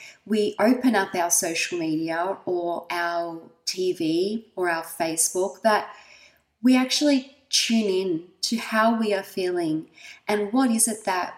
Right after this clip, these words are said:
we need first before we can give to anyone else. So you might have all heard about the importance of filling your own cup first.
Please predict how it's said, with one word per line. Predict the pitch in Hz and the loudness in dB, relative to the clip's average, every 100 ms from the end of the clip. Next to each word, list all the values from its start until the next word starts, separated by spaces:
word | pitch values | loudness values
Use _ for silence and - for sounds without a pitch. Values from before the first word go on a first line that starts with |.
| 180 | -2
we | 185 208 214 | 0 2 0
need | 196 185 185 170 - - _ - | 0 0 2 0 -4 -14 _ -18
first | - 175 131 - - - - - _ _ _ - | -6 -2 -2 0 -2 -2 -8 -16 _ _ _ 0
before | 240 - 247 254 | 0 2 2 4
we | 233 | 2
can | - 202 | 0 -8
give | 185 190 185 180 - - _ _ _ | -4 0 0 0 -12 -20 _ _ _
to | - 233 | 0 0
anyone | 349 359 330 302 | 2 4 4 0
else. | - - - - - - - _ _ - - - - - | -2 -4 -4 -4 -4 -8 -18 _ _ -20 -20 -20 -14 2
So | - 247 247 247 240 - _ _ - | 4 6 4 4 2 -4 _ _ 4
you | 262 | 8
might | 269 294 | 10 8
have | 269 | 4
all | 233 214 | 4 0
heard | 214 196 | 0 0
about | 190 180 175 - - - | 2 4 2 2 -6 -6
the | 196 | -2
importance | 190 - 196 190 196 - | -2 0 -2 0 0 -2
of | 180 | -2
filling | - 202 202 202 | -2 0 0 0
your | 180 165 170 | 2 2 0
own | 170 | -2
cup | - 175 - - | -6 -8 -8 -12
first. | - 156 - - - - - | -8 -6 -6 -4 -4 -4 -8